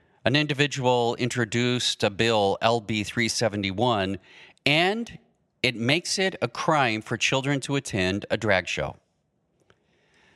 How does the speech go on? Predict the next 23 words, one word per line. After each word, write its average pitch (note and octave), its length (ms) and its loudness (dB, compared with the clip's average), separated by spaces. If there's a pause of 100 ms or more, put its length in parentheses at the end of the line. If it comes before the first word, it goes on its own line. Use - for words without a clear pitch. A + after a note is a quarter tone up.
(340)
Well, G2 200 0
once B2+ 300 -2
the A#2 120 -2
bill B2+ 260 2
was A2 200 -2
introduced, G#2+ 920 -2 (200)
there A#2+ 100 4
was B2 200 -2
a A#2+ 40 -6
progressive G#2+ 800 0
senator F2+ 640 -2
by G2 200 2
the G2 60 -6
name G#2 260 0
of F#2+ 80 -2
Megan G2+ 400 0
Hunt, A#2 360 -2
and F#2 120 -4
she F#3+ 200 0
decided B2 580 2 (320)
to E3 120 0
fight E3 340 2
back. G3 420 -2